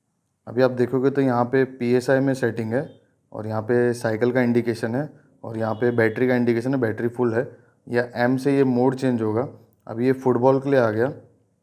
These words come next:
और ये आ गया कार के लिए, ये आ गया आपका बाइक के लिए, ये आ गया साइकिल के लिए और ये फुटबॉल के लिए, ठीक है। तो अभी इसमें जैसे कि मेरे, मेरे पास बाइक है, तो मैं बाइक में यूज़ करूँगा, तो ये बाइक आ गई। अब यहाँ पे पीएसआई में है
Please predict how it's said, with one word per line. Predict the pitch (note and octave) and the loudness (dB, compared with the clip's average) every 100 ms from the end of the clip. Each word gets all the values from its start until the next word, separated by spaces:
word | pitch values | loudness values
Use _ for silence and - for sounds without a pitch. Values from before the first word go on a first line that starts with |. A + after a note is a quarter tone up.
| _ _ | _ _
और | A2 A2 A2 A2 G#2+ | -6 -2 0 0 0
ये | A2+ | 2
आ | B2+ B2 | 4 4
गया | B2+ | 2
कार | B2+ A#2 A#2+ B2 | 0 2 2 2
के | C#3 | 0
लिए, | A#2+ B2+ D#3 - _ _ _ _ A#2 | 0 -2 -6 -16 _ _ _ _ -6
ये | A#2+ | 0
आ | A2+ | 0
गया | A2+ A#2+ | 2 2
आपका | A#2+ B2 B2 B2 B2 - _ _ _ _ _ _ _ _ _ _ _ _ A2+ | 0 0 0 0 -4 -20 _ _ _ _ _ _ _ _ _ _ _ _ -4
बाइक | A#2 B2 - | 0 0 0
के | C#3 | -2
लिए, | A#2+ B2+ C#3 - A#2+ | 0 0 -2 -12 -10
ये | A#2 | -2
आ | A2 A2 | -2 0
गया | A#2+ | -2
साइकिल | A#2+ A2 G#2+ B2 | 0 -2 0 -2
के | A#2+ | -2
लिए | A#2 D3+ - - | -2 -4 -8 -16
और | A2+ | -4
ये | A#2+ | -4
फुटबॉल | A#2+ G#2+ G#2 G2 | -2 -4 -4 -6
के | |
लिए, | G2+ G#2 | -10 -6
ठीक | C3+ C#3+ | -4 -4
है। | - - _ _ _ | -6 -12 _ _ _
तो | B2+ | -4
अभी | A#2+ C3+ | -2 -2
इसमें | C#3 C#3+ | 0 0
जैसे | C#3 C#3+ | 0 2
कि | C#3+ | 2
मेरे, | C#3+ B2+ B2 | 2 0 -2
मेरे | A#2 B2 | -2 0
पास | C3 B2+ | 2 0
बाइक | A#2 A2+ B2+ | 2 0 0
है, | |
तो | C3 | 0
मैं | C3 A2+ | -2 0
बाइक | G#2+ A2 | -2 -2
में | A#2+ | -4
यूज़ | A2 | -4
करूँगा, | G#2+ A2 | -6 -10
तो | A#2 | -6
ये | A#2 | -4
बाइक | G#2+ A2 A2 | -2 -2 -2
आ | |
गई। | G#2 A#2+ - - _ - | -2 -4 -8 -20 _ -14
अब | A#2+ | -2
यहाँ | A#2+ | 0
पे | C3+ | 0
पीएसआई | C3+ C#3 C#3+ C#3+ B2 | -2 2 2 4 0
में | |
है | G#2 | 0